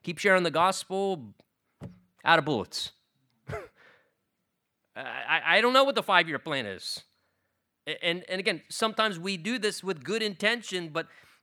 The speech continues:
God keeps us on our toes to remind us we live life in a very, da-, very daily manner, and there's nothing wrong with that. You know, "Give us this day our daily bread, Lord."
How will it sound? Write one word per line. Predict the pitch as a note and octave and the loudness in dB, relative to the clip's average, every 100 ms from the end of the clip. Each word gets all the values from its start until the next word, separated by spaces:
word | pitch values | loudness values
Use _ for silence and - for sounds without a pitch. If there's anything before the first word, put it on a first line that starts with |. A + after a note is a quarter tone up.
| A2+ | 0
God | D3+ F3+ D#3 | 2 2 2
keeps | G3 G3 | -8 -6
us | F#3 E3+ | -6 -4
on | F#3 | 0
our | D#3+ D#3 | 0 0
toes | F3 F3 E3 C#3 | 0 -2 -4 -4
to | C#3+ | -6
remind | C#3 D#3 D3+ C#3+ | -4 -4 -4 -6
us | B2+ | -8
we | C#3+ C#3 | -8 -8
live | C3+ D3 B2 | -6 -8 -6
life | C#3+ C#3 C3+ | -4 -4 -8
in | |
a | A#2+ | -10
very, | A2 C#3+ D#3 D3+ | -6 -4 -4 -6
da-, | A#2 C3+ | -8 -12
very | C3 D3+ D3 | -8 -6 -6
daily | A#2 B2 D3+ D#3 C3+ | -8 -8 -6 -6 -8
manner, | C#3 D#3 C#3 A#2+ | -4 -2 -2 -4
and | C#3 | -6
there's | C3+ A#2 | -8 -6
nothing | D3 D3 B2 | -8 -8 -10
wrong | A#2+ C3+ A#2+ | -6 -6 -6
with | G2+ | -10
that. | G2+ | -12
You | G#2+ | -14
know, | G2 | -14
"Give | F#2+ C#3 | -10 -8
us | D3 C#3+ | -8 -10
this | B2+ | -14
day | - - | -12 -10
our | A2+ | -10
daily | F2+ A2+ A2+ A2 | -12 -14 -12 -14
bread, | F#2 F2 - | -14 -18 -18
Lord." | - | -20